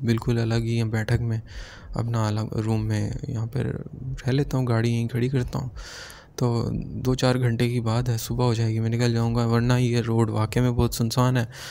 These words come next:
और खौफ ही आता रहेगा। और जो मैंने आंखों से सीन देख लिया, मिनाज वो कह रहा है मैं वहाँ पे लेट गया, उनकी मैंने ऑफ़र एक्सेप्ट कर ली। उन्होंने बोला कि चाय वाय भिजवाओ, मैंने कहा कोई तकल्लुफ़ की ज़रूरत नहीं है,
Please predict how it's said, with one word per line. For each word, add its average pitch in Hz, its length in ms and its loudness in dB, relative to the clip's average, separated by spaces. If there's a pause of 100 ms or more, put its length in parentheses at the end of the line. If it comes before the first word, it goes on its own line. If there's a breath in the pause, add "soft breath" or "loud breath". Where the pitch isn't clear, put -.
(320 loud breath)
और 113 120 -2
खौफ 110 340 -2
ही 120 60 6
आता 117 240 6
रहेगा। 117 280 4
और 113 140 2
जो 117 140 2
मैंने 113 220 2
आंखों 117 340 0
से - 200 0
सीन 135 260 4
देख 127 220 4
लिया, 113 240 0 (1400 loud breath)
मिनाज 143 240 6
वो 151 100 4
कह 131 160 2
रहा 127 120 4
है 131 60 4
मैं 123 160 6
वहाँ 117 200 4 (100)
पे 165 140 2 (220)
लेट 113 240 2
गया, 117 240 -2
उनकी 117 340 -4
मैंने 117 220 0
ऑफ़र 113 260 -2
एक्सेप्ट 127 360 -2
कर 123 140 2
ली। 120 160 0
उन्होंने 117 180 -2
बोला 120 200 -2
कि - 100 -10
चाय 120 260 2
वाय 123 140 4
भिजवाओ, 120 320 0
मैंने 117 200 -2
कहा 127 120 -2
कोई 135 260 2
तकल्लुफ़ 123 440 0
की 127 100 -4
ज़रूरत 120 300 -2
नहीं 120 200 0
है, 123 120 -2